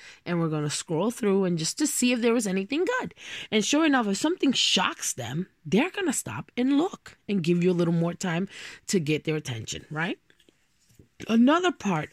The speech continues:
of a good hook has to be entertaining, okay? So it should be something that's entertaining.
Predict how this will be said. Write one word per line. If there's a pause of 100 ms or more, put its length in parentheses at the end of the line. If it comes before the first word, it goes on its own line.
of
a
good (120)
hook (1120)
has
to
be
entertaining, (500)
okay? (340)
So
it
should
be
something
that's
entertaining.